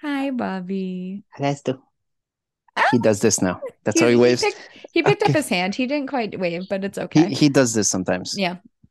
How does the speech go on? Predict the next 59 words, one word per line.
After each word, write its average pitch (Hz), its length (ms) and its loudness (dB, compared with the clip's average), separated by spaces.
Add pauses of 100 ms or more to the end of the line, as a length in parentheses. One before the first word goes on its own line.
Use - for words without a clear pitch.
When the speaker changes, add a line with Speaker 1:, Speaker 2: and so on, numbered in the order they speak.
(120)
Speaker 2:
Like, 107 140 2
I 113 60 4
do 120 140 0
the 110 100 0
number 107 220 2
four. - 220 -6
He 123 100 0
does 135 160 4
the 135 80 -4
number 117 180 -4
four. 117 240 -2
For 117 120 -8
those 113 160 0
of 123 40 -2
you 117 60 -2
who 104 60 -6
can't, 113 320 -6
who 120 100 -8
don't, 139 320 -4
who 135 100 -8
can't 160 280 -6
see 196 240 -2
our 110 100 0
podcast, 92 560 -10
Speaker 1:
Yes. - 560 -4
Speaker 2:
uh, 120 120 2 (200)
uh, 117 220 0
you're 127 120 6
basically 151 360 4
doing 135 220 6
the 123 80 6
number 113 220 2
four, 123 400 2
and 117 140 -2
then 113 140 0
you 110 60 -2
just 107 200 -10
turn 117 200 -4
your 107 120 -4
hand, 104 320 -10 (420)
uh, 101 360 4
Speaker 1:
Over. 95 220 0
Speaker 2:
over. 101 300 -4 (360)
Speaker 1:
Yep. 202 200 -4 (240)
Speaker 2:
He 123 160 0
does 117 220 2
that, 120 320 -2
and 131 140 0
then 127 80 2
when 123 100 2
he 110 60 -4
sees 139 180 0
me 127 120 2
does 117 220 0
it, 139 140 -8
do 123 140 -4
it, - 80 -8
he 120 100 -8
smiles. - 360 -14